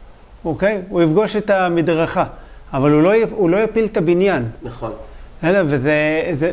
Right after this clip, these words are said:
Speaker 1: זה משהו מאוד, מאוד שונה. זה אחד מהסיבות, נניח, שהלכנו, אה, התח-, פתחנו גם, אה,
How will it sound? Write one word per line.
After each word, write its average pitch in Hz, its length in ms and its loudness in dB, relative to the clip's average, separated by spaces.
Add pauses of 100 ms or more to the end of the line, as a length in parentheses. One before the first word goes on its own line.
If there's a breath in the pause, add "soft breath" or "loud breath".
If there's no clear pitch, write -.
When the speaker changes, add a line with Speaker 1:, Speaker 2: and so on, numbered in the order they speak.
Speaker 1:
זה 151 100 2
משהו 196 440 2
מאוד, 185 320 2
מאוד 180 300 0
שונה. 165 260 0 (400 loud breath)
זה 175 100 2
אחד 202 200 -2
מהסיבות, 185 480 -2
נניח, 170 220 0
שהלכנו, 175 680 -2
אה, 160 60 -4 (400)
התח-, - 340 -8
פתחנו 165 640 0
גם, 143 200 2
אה, 135 380 0